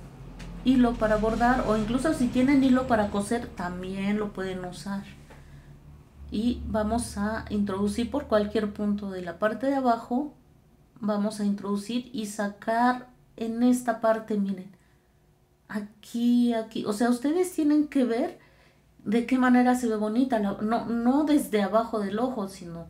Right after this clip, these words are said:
que así, a un, a un costado y más o menos a la altura que están viendo en la imagen.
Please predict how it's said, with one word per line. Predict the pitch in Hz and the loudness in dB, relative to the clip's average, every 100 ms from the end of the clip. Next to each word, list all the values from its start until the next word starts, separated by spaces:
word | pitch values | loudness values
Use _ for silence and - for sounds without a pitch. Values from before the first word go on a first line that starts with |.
| - | -18
que | 170 160 160 160 156 - - - - - | -16 -12 -12 -12 -16 -20 -20 -20 -20 -16
así, | - 185 - 196 - - | -12 -12 -12 -14 -14 -10
a | - | -2
un, | 208 220 - | -2 -2 -4
a | 208 | -4
un | 208 247 | -2 0
costado | 269 262 - 226 220 220 285 - - - - - - - - | 0 -2 -4 0 0 0 -4 -6 -16 -20 -20 -20 -20 -20 -16
y | 202 240 262 - - - - - - - - - - - - - - - - - - - 208 | -4 -2 -2 -6 -20 -20 -20 -20 -20 -20 -20 -20 -20 -20 -20 -20 -20 -20 -20 -20 -16 -10 -2
más | 220 214 | -2 0
o | 247 | 0
menos | 220 240 240 | 2 0 0
a | |
la | 202 | -2
altura | 196 202 214 208 | -2 0 0 0
que | 214 | -2
están | 202 196 202 | -4 -2 -2
viendo | 190 190 | -2 -6
en | 185 | -8
la | 175 | -8
imagen. | 170 170 165 - | -8 -8 -10 -16